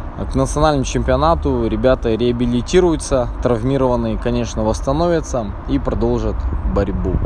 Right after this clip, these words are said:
Сейчас у них борьба, а, с Тоболом за третье, четвертое места, а, на,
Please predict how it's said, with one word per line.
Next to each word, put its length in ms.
Сейчас 380
у 40
них 220
борьба, 520
а, 280
с 80
Тоболом 560
за 520
третье, 340
четвертое 680
места, 560
а, 800
на, 520